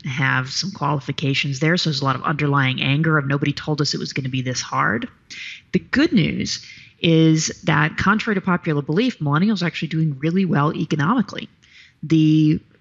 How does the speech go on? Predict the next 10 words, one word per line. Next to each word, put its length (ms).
line 440
for 180
a 60
long 440
time 380
is 100
that 120
millennials 600
are 100
all 140